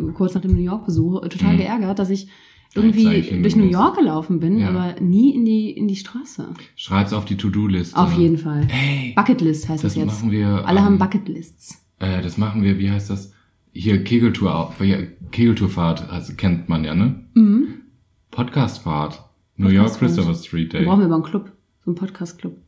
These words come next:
Speaker 1: Können noch ein paar andere Leute mitkommen.
Speaker 2: Vielleicht finden wir ja noch ein paar coole Podcaster, mit denen wir dann Podcast
Speaker 1: Ja, ich
Speaker 2: machen,
Speaker 1: bin dabei.
Speaker 2: mit
Speaker 1: Ich
Speaker 2: denen
Speaker 1: hätte
Speaker 2: wir dann auf die Reise gehen
Speaker 1: Und
Speaker 2: können.
Speaker 1: dann gehen wir auf den C S D in New York.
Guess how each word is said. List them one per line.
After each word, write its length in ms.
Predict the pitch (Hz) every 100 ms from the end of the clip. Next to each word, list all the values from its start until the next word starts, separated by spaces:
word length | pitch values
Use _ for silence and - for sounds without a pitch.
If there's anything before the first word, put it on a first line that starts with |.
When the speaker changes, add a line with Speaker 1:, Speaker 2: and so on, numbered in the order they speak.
| _ _ _ _ _ _ - _ _ _ -
Speaker 1:
Können 140 | 190
noch 60 | 185
ein 20 |
paar 100 | 170
andere 160 | 165 170
Leute 160 | 156 160
mitkommen. 260 | 170 -
Speaker 2:
Vielleicht 200 | 123 90
finden 200 | - 117 95
wir 60 |
ja 40 | 85
noch 280 | 85 82 -
ein 160 | -
paar 280 | - 90 85
coole 240 | - 92
Podcaster, 560 | 85 98 95 85 82 87
mit 180 | 82 82
denen 120 | 85
wir 60 | 82
dann 200 | 82 82
Podcast 400 | 98 - 82 202
Speaker 1:
Ja, 60 |
ich 80 | 180
Speaker 2:
machen, 180 | 180 180
Speaker 1:
bin 100 | 185
dabei. 460 | 170 175 294 160 -
Speaker 2:
mit 120 | 175
Speaker 1:
Ich 60 |
Speaker 2:
denen 140 | 196 190
Speaker 1:
hätte 100 | 95
Speaker 2:
wir 40 | 95
dann 160 | 95
auf 160 | 92 92
die 100 | 107
Reise 280 | 113 127 92
gehen 220 | 85 85
Speaker 1:
Und 60 | 240
Speaker 2:
können. 120 | 214
Speaker 1:
dann 200 | 190 208
gehen 120 | 214
wir 40 | 196
auf 40 |
den 140 | 202 190
C 100 | 180
S 140 | 175
D 100 | 170
in 60 | 156
New 60 |
York. 360 | 156 170 147